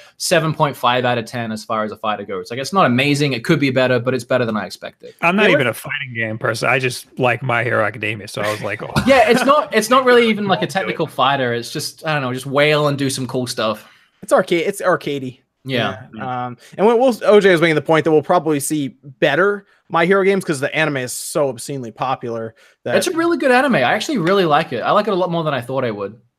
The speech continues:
Speaker 3: Yeah. And, uh, y-, you know, Bandai, they're gonna make, I mean, how many, how many Naruto games did they have to make, O J?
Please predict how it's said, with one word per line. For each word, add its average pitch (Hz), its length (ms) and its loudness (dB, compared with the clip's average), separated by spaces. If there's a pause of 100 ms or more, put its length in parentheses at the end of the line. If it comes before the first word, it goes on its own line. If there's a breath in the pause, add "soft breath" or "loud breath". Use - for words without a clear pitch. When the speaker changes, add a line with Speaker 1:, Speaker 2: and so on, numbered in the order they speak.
Speaker 3:
Yeah. 123 340 -6
And, 139 220 0
uh, 127 340 4
y-, 85 60 -14
you 160 260 -4
know, 214 140 8
Bandai, 139 420 4
they're 160 120 4
gonna 160 120 4
make, 147 400 2
I 160 40 -6
mean, 156 100 -2
how 185 80 2
many, 202 180 6
how 180 160 -4
many 240 180 2
Naruto 170 360 4
games 139 220 -2
did 127 60 -16
they 143 60 0
have 131 140 0
to 143 60 -10
make, 131 180 -6
O 127 100 -6
J? 127 360 -6